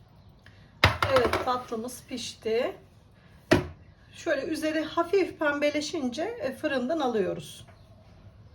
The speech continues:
Kurabiyelerimiz pişti.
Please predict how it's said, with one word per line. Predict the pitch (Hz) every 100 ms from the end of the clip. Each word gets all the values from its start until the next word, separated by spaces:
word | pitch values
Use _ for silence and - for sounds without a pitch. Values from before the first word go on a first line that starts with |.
| - - - - - - - - - - - - - - - - - - - - - -
Kurabiyelerimiz | 311 302 226 202 196 190 180 175 175 -
pişti. | 294 285 - - 226 233